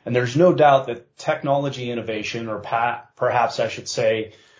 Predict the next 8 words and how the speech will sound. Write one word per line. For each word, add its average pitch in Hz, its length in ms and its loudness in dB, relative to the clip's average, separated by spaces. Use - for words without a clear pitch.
greater 156 460 4
technology 113 680 -6
utilization, 110 1120 -2
is 104 160 -12
going 113 280 -2
to 107 40 -10
be 107 160 -8
key 107 640 -6